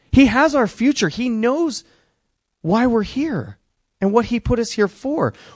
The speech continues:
We don't have to freak out when we don't have details. He hasn't left us wondering what we can or can't do in this life.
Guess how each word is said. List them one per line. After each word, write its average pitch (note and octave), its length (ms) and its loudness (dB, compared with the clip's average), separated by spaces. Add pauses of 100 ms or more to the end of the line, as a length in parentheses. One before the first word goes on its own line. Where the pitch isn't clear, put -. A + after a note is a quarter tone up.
We B3+ 160 6
don't E4 180 0
have C#4 220 -6
to B3+ 80 -4
freak B3+ 300 -6
out C#4+ 200 -2
when A#3 80 -6
we A3+ 120 -2
don't A#3 160 -4
have A#3+ 140 -6
details. A3 760 -6 (1400)
He A3 120 -2
hasn't B3 220 2
left C4 160 0
us F3+ 120 0
wondering A#3 400 -2
what G3 140 -2
we G3+ 100 -4
can G#3+ 320 -4
or G3+ 80 -4
can't F3+ 320 -6
do A#3 220 -4
in C4 100 -6
this D3 220 -6
life. B2 320 -4